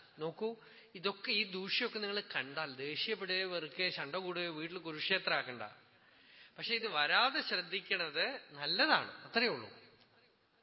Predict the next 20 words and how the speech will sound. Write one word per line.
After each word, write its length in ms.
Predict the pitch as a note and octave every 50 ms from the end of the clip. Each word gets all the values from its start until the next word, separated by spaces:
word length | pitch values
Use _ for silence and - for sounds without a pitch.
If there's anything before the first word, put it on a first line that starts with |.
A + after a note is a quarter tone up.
| _ _ _ _ _ _ _ _ _ _ _ _ _ _ - - _ _ _ _ _ _ _ _ _ _ _ _ _ -
ഇത് 140 | F3 F#3+ B3
സംസർഗദോഷാണ്. 1160 | A#3 G#3+ F3 D#3 F3+ F#3 - B3 A#3 A3+ G3+ A#3+ A3 G#3 G3 F3+ D#3+ - F3 C#3 A#2+ G#2 - - - - - - - - _ _ _ _ _ -
ആഹാരത്തിന് 760 | B2 C3 C#3 D3 D#3 E3+ F3 F3+ F3+ F3 F3+ F3 - G3+ G#3
സ്വാഭാവിക 720 | G2 - - D3 C3+ C#3+ C#3 D3+ F3 F3+ F3+ F3+ G3 F3 F3+
ദോഷം, 600 | D3+ C#3 C3 B2+ A#2+ - - F3+ G#3+ B3+ B3+ A#3+ - - - - - - - -
സംസർഗദോഷം. 1080 | D#3 C#3 C#3 C3+ - F#3 F3 E3 D#3+ E3+ E3 C#3 B2+ B2 B2 A#2+ - D#3+ F3 G#3 G#3+ - - - - - - - - - - _ -
പിന്നെ 580 | D#3+ D#3+ D3+ D#3 E3+ F#3 A3 A#3+ G3+ - - - -
പറ്റിച്ചിട്ടും 680 | E3 D#3+ - - F#3+ E3+ - F#3+ F3 - E3+ F3 F#3 -
കള്ളം 300 | D#3+ C#3+ C#3+ E3 F#3 F#3
പറഞ്ഞിട്ടും, 540 | F3 D#3+ D3 C#3+ C#3+ C#3 C3+ D3+ D#3+ D#3 D#3 -
പൊതുവെ 340 | E3 D#3+ D#3 E3+ F#3 F#3 F#3
ഹോട്ടലിൽ 500 | F3 D3+ D3 D#3+ D#3+ - F#3+ F3+ F#3 F#3
ഭക്ഷണം 380 | D#3+ D3+ C#3 - E3+ E3 E3 E3+
കഴിക്കാൻ 300 | E3 D3+ D3+ D#3 D3+ D3+
പാടില്ല 300 | D3 C#3+ C#3+ C#3+ C#3 C#3
എന്ന് 120 | C3+ C3
പറയും. 280 | B2 A#2 G#2+ G2 - - -
കാര്യം 220 | C#3 C#3 D3 D#3+
എന്താന്ന് 260 | D#3+ D3 C#3+ C#3+ C#3+
വെച്ചാൽ 280 | C3+ A#2+ D3 C#3+ D3